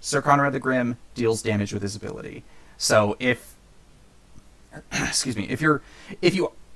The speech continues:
oh my god, <laughs> um, if you are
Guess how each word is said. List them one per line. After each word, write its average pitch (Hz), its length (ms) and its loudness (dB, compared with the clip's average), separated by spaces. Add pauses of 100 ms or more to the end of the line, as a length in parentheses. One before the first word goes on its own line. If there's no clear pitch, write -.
(120)
oh 151 140 0
my 110 120 -4
god, 123 220 -4 (480)
<laughs> 302 340 10 (400)
um, 120 480 8 (240)
if 156 140 0
you 151 120 6
are 170 360 8